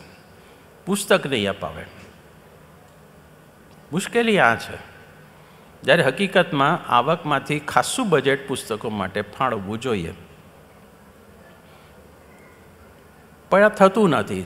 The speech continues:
થતું નથી એટલે demand ઊભી નથી થતી. પુસ્તક, વિજ્ઞાનના પુસ્તકોની માગ ઊભી નથી થતી, માટે કોઈ વિજ્ઞાનના પુસ્તકો પ્રગટ નથી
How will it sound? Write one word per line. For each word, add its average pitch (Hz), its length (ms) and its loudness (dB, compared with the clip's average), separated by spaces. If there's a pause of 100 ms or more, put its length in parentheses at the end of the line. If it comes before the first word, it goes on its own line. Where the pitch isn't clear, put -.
થતું 196 320 2
નથી 196 300 2
એટલે 156 260 0
demand 147 460 0
ઊભી 160 280 -2
નથી 147 320 -6
થતી. 127 320 -4
પુસ્તક, - 480 -8
વિજ્ઞાનના 147 480 -4
પુસ્તકોની 131 640 -6
માગ 117 420 0
ઊભી 113 200 -4
નથી 101 280 -4
થતી, 101 440 -8 (640)
માટે 123 400 0 (800)
કોઈ 151 260 0
વિજ્ઞાનના 127 560 -4
પુસ્તકો 123 600 -6
પ્રગટ 110 520 -4
નથી 85 240 -10